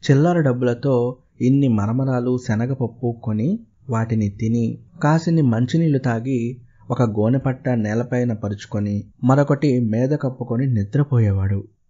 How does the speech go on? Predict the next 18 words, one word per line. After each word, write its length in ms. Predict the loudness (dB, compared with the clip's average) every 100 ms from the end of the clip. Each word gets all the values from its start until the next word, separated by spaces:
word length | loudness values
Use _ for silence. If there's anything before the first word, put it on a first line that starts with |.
| _ _ _ _ _ 0
తిరిగి 420 | 2 4 4 4
మర్నాడు 480 | 2 0 0 0 2
ఉదయం 500 | 0 0 0 -2 -2 -2
గొడ్డలి 340 | 0 2 0
భుజాన 420 | 0 0 0 0
పెట్టుకొని 580 | 0 -2 -4 -2 -2 -4 -8 _ _ _
కట్టెలు 340 | -2 0 0 2
కొట్టడానికి 720 | 0 -2 -2 -4 -2 -4 -2
అడవికి 380 | 0 2 2 0
బయలుదేరేవాడు. 840 | 0 0 -2 -2 -2 0 -2 -4 -6 _ _ _ _ _ _ _ _ 0
ఇలా 240 | 2 2
ఉండగా 500 | 0 -2 -2 -2 -2 -6 _ _ -8
ఒకనాడు 720 | -2 0 0 0 2 0 -2 -2
రూపసింహుడు 840 | 0 0 -2 -2 -2 -2 0 -2 -2
అడవిలో 420 | -2 0 0 -2
కట్టెలు 440 | -4 -6 0 0
కొడుతూ 380 | 0 -2 -2 0
ఉండగా 580 | 0 0 -2 -2 -4